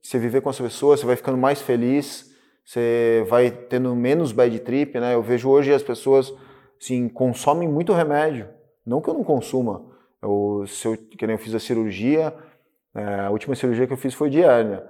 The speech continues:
Ah, tem, tem que tomar esse remédio? Tem que tomar esse antibiótico? Eu tomo.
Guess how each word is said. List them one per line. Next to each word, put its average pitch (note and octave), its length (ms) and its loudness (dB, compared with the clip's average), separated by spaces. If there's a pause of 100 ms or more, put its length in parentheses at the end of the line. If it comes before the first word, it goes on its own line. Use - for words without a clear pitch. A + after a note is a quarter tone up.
Ah, C3 200 4
tem, C#3 160 -2
tem C#3+ 180 -2
que - 60 -10
tomar B2 220 2
esse - 120 -8
remédio? C3 340 2
Tem B2 80 -6
que - 60 -18
tomar A#2 200 -2
esse A2 140 -8
antibiótico? B2+ 720 0
Eu A3 100 2
tomo. A3 600 2